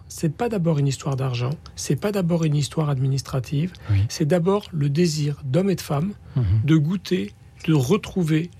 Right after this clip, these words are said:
Speaker 1: la joie d'être ensemble. » On appelle ça, nous, dans
Speaker 2: Oui.
Speaker 1: notre langage associatif, les compagnons Simon de Sirène. Et c'est juste prendre le temps,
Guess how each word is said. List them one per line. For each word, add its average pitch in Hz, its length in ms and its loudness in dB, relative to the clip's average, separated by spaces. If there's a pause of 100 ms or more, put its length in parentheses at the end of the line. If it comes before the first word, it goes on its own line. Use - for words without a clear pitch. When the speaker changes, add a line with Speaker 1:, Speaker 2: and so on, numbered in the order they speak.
Speaker 1:
la 147 120 0
joie 135 360 0
d'être 135 320 -4
ensemble. » 123 420 -4 (180)
On 170 180 2
appelle 165 260 2
ça, 175 160 4
nous, 180 180 4
dans 151 80 2
Speaker 2:
Oui. 101 80 4
Speaker 1:
notre - 200 2
langage 147 260 0
associatif, 143 580 -4
les 151 80 -2
compagnons 160 640 2
Simon 143 320 0
de 135 60 0
Sirène. 151 400 0 (440)
Et 180 60 4
c'est 156 320 4 (400)
juste 196 320 0 (360)
prendre 208 280 4
le 170 140 6
temps, 170 340 0